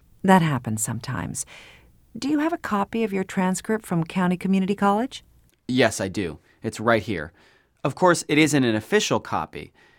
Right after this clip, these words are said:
Speaker 2: It's stamped unofficial copy.
Speaker 1: But I can use this one until the official copy gets here. Here's the best way to handle this.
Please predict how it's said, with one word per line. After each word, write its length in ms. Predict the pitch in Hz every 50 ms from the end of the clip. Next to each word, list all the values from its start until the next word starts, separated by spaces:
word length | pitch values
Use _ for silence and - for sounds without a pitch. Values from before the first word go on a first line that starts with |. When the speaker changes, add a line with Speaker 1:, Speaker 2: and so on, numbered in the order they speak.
| _ -
Speaker 2:
It's 180 | - 123 - -
stamped 460 | - - 175 170 160 135 - - - -
unofficial 460 | 131 131 123 117 - 127 - - 110
copy. 480 | - - 131 117 107 - - - - _ _ _ _ _ _ _ _ _ _ _ - -
Speaker 1:
But 160 | 185 170 - 175
I 120 | 151 139
can 160 | - 131 131
use 160 | 123 120 113
this 280 | - 131 120 - - -
one 140 | 120 113 113
until 260 | 117 120 - 143 127
the 140 | 120 127 123
official 340 | 113 - - 120 - - 117
copy 340 | 117 - 123 113 110 123
gets 360 | 120 - 120 110 110 110 - -
here. 260 | 135 120 107 104 107 - - - - - _ _ _ _ _ _ -
Here's 300 | 233 254 294 311 285 -
the 60 | -
best 280 | 180 175 165 151 - -
way 100 | 143 135
to 60 | 123
handle 400 | 117 120 139 135 127 120 113 113
this. 320 | 113 - - 127 - -